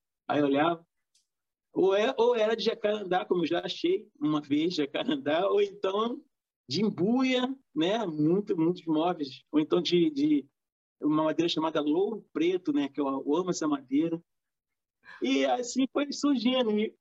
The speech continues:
e comecei a vender esses instrumentos e fazer. Mas, é, a, a, a grande pergunta sempre foi de todo mundo, inclusive do Vinícius, quando veio aqui pela primeira vez, foi, "Cara, esse instrumento é, é bom mesmo? Esse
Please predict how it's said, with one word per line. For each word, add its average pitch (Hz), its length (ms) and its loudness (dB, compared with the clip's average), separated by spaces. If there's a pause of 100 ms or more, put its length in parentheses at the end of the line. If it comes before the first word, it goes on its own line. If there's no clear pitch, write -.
e 202 120 -4
comecei 240 380 -2
a 254 60 -2
vender 247 420 0
esses 254 160 -12
instrumentos 226 600 2
e 226 40 -2
fazer. 240 760 0 (280)
Mas, 214 440 -2 (720)
é, 180 440 4
a, 190 300 4
a, 220 140 -6 (140)
a 208 100 0
grande 277 260 2
pergunta 220 560 0
sempre 226 360 -2
foi 190 360 0
de - 340 -12
todo 180 240 -2
mundo, 156 320 0
inclusive 175 300 -6
do 220 120 0
Vinícius, 220 400 4
quando 190 220 2
veio 180 180 2
aqui 180 240 -2
pela 190 220 -4
primeira 180 400 0
vez, 180 340 0 (1080)
foi, 220 420 2 (180)
"Cara, 571 240 -8
esse - 160 -6
instrumento 277 420 0
é, - 220 -2
é 226 40 2
bom 220 240 2
mesmo? 226 280 2
Esse - 180 -6